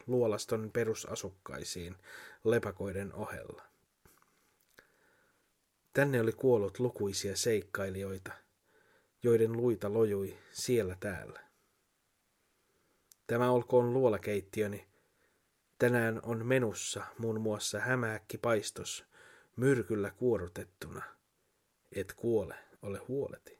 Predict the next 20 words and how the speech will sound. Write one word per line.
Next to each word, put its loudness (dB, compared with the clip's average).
Ja 2
lepakon 2
aivoa -2
karrikastikkeella. -8
Hän -2
siis 0
kuvasi 0
vaarallista 0
kokkaustaan -4
suorana 0
kameramiehen -2
kanssa, -4
joka 2
oli 6
suojautunut 2
hämähäkkien -4
ja -2
lepakoiden 0
hyökkäysten -2
varalta -4